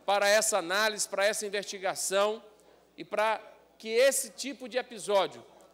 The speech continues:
não se repita, sobretudo no que diz respeito aos grandes empreendimentos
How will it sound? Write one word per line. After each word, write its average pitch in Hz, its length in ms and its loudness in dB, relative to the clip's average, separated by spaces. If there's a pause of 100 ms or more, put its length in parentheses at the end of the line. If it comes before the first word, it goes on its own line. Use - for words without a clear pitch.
(100)
não 240 340 -2
se 247 180 -6
repita, 226 760 -4 (360)
sobretudo 254 640 -2
no 262 120 -8
que 254 140 -12
diz 214 140 -8
respeito 240 520 0
aos 240 180 -2
grandes 277 480 0
empreendimentos 240 1000 -4